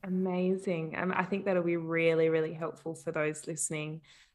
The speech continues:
I think the, the really key piece that I hear in there, um, that I can definitely relate to my, myself is, uh, trying to, uh,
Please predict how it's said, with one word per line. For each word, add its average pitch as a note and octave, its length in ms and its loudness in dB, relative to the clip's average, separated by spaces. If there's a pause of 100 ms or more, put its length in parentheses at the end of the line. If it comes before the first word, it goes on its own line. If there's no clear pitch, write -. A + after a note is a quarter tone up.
I E3+ 80 4
think F3+ 240 0
the, E3+ 380 6
the F3+ 120 0
really E3+ 220 2
key D#3+ 320 -4
piece D3 420 -6
that F3 120 -2
I D#3+ 100 0
hear D3+ 280 0
in C#3+ 160 -2
there, C#3 420 -4 (480)
um, D#3+ 760 0
that F3 160 4
I D#3+ 120 8
can E3+ 220 0
definitely D#3 680 0
relate D3+ 380 2
to E3+ 120 -2
my, D3+ 220 0 (180)
myself E3 680 4
is, D#3+ 300 0 (540)
uh, D#3+ 380 4
trying F3+ 400 0
to, E3 1040 0 (320)
uh, - 300 2